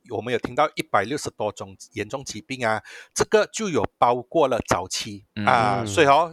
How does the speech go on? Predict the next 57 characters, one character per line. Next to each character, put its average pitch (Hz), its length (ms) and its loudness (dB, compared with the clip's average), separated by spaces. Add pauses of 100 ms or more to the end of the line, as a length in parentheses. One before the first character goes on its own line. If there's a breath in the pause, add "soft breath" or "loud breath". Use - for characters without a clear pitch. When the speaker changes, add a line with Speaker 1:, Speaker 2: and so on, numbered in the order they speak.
(100)
Speaker 1:
第 202 160 -2
一、 - 20 -2
第 196 160 2
二 185 60 4
期 147 160 -4
也 101 60 0
会 170 120 2
赔， 127 400 -2 (240 loud breath)
每 123 140 -2
间 147 180 0
公 139 140 -2
司 - 80 -8
的 135 80 4
赔 131 120 -4
法 110 160 0
不 160 120 -8
一 160 40 2
样， 160 80 2
有 120 80 0
些 117 160 -2
人 113 140 -2
赔 110 160 -6
三 113 160 -4
十 117 140 -10
八 113 180 0
仙， 113 240 -6
有 104 80 -8
些 - 140 -6
人 104 80 -8
赔 117 120 -6
五 104 120 -10
十 - 120 -12
八 107 200 -2
仙， 107 240 -8
这 - 100 -4
个 156 140 -2
就 147 160 -2
要 143 80 2
看 139 200 -4
是 - 120 -8
哪 101 120 -12
一 104 40 -12
间 104 160 -18
公 101 180 -18
司 - 200 -18
了 101 120 -12
咯， 135 220 -4
这 - 80 0
个 139 80 -2
就 131 120 -6
要 127 60 -2
去， 120 140 -10 (320 soft breath)
啊， 101 180 0
去 - 220 -8
做 127 360 0
那 131 100 -8
个， 123 440 -2